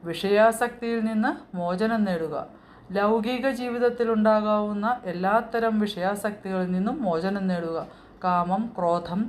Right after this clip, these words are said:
തുടങ്ങി എണ്ണിയാൽ ഒടുങ്ങാത്ത ക്രോ-, എല്ലാത്തരം വിഷയങ്ങളിൽ നിന്നും മുക്തമായിരിക്കുമ്പോൾ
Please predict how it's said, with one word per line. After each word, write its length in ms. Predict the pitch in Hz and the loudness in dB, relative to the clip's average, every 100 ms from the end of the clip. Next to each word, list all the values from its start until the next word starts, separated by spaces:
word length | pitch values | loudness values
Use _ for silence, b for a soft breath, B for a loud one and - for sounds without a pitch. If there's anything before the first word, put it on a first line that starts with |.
| - | -2
തുടങ്ങി 360 | 185 170 170 220 185 | -4 -2 -4 -4 -4
എണ്ണിയാൽ 480 | 175 180 190 202 226 226 | -2 -2 0 0 0 0
ഒടുങ്ങാത്ത 420 | 208 208 202 190 175 | -2 0 -2 -2 -6
ക്രോ-, 180 | 151 - B B - | -6 -12 B B -8
എല്ലാത്തരം 580 | 160 175 196 208 220 214 190 | 0 4 4 4 0 2 0
വിഷയങ്ങളിൽ 540 | 165 165 170 185 190 196 | -4 -4 -2 0 -2 -2
നിന്നും 220 | 202 240 302 - 170 | -2 -2 -4 -12 -14
മുക്തമായിരിക്കുമ്പോൾ 1040 | 160 - 196 202 202 196 185 190 180 165 | -8 -4 0 0 0 0 -2 -4 -2 -2